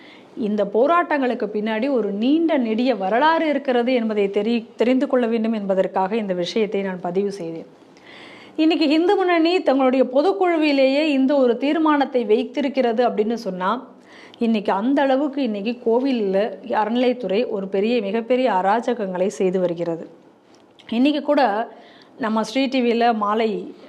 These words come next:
அதாவது இந்த செய்திகள் சிந்தனைக்கு முன்னாடி அந்த நிகழ்ச்சிங்கிறது ஒளிபரப்பாக இருக்கிறது. என்னன்னு பார்த்தோம்னா, பா-, ஸ்ரீ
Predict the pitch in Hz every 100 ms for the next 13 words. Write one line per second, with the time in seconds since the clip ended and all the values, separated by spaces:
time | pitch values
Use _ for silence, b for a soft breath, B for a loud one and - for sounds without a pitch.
0 | - 208 196 214 233 - - 233 262 254
1 | 240 240 220 214 214 208 233 208 226 269
2 | 269 247 208 190 196 220 233 240 220 196
3 | 196 185 202 254 214 214 208 196 196 180
4 | 180 185 180 175 226 - - B B B
5 | B B B B 277 285 330 294 254 247
6 | 277 302 247 220 208 202 - 226